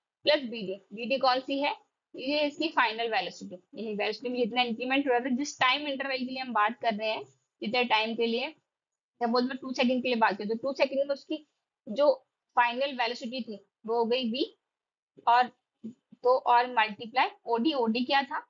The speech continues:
ओडी हो गया हमारा टाइम into time। तो ये जो formula ये हमने पढ़ा था ये क्या है, Average velocity का formula है। तो average velocity into time हो गया ये।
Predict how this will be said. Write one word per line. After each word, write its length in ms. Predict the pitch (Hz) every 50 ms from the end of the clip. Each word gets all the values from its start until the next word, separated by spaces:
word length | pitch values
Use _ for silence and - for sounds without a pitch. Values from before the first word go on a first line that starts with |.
| _ -
ओडी 220 | 220 214 214 240
हो 100 | 233 214
गया 160 | 208 226 262
हमारा 220 | 262 240 233 233 302
टाइम 320 | 320 - - 196 185 185 - _ _ _ _ _ _ - 226
into 200 | 220 196 214 190
time। 140 | - 180 190
तो 420 | - _ _ _ _ _ _ - -
ये 200 | 254 233 277 254
जो 60 | 277 339
formula 380 | 339 311 269 269 262 262 269
ये 120 | 285 277 269
हमने 180 | 269 269 262
पढ़ा 240 | 247 254 254 247 254
था 140 | 254 262 269
ये 160 | 254 254 247
क्या 180 | 240 254 240 247
है, 140 | 269 - - _ _ -
Average 400 | 226 233 226 220 214 220 214 202
velocity 380 | 226 220 226 226 - 220 247 247
का 80 | 262 269
formula 340 | 269 269 247 254 254 262
है। 180 | 262 - 294 370 - _ _ _ _ _ _ _ _ _ _ _ - -
तो 100 | 240 233
average 300 | 233 220 262 277 254 - -
velocity 500 | 247 254 262 262 - 302 247 302 302 285
into 160 | 269 302 269
time 240 | 311 285 302 320 320
हो 60 | 320
गया 140 | 294 285 277
ये। 180 | 277 269 254